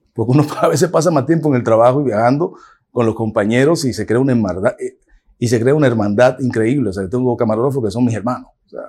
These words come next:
Juan Carlos Guzmán, el mismo Daniel Godoy, o sea, es, eh, es un ambiente muy familiar, muy familiar y,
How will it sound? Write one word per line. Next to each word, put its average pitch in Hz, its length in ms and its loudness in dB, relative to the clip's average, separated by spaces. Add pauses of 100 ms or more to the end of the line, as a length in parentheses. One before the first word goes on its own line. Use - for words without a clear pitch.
(600)
Juan 82 120 -12
Carlos 110 240 -2
Guzmán, 113 540 0
el 92 80 -6
mismo 110 220 -2
Daniel 104 240 -2
Godoy, 107 360 0
o 92 60 -6
sea, 90 180 -10 (520)
es, 135 340 -2
eh, 131 400 2 (960)
es 127 160 -2
un 180 80 2
ambiente 147 800 2
muy 160 160 2
familiar, 110 560 0
muy 123 120 -4
familiar 123 500 2
y, 92 260 -6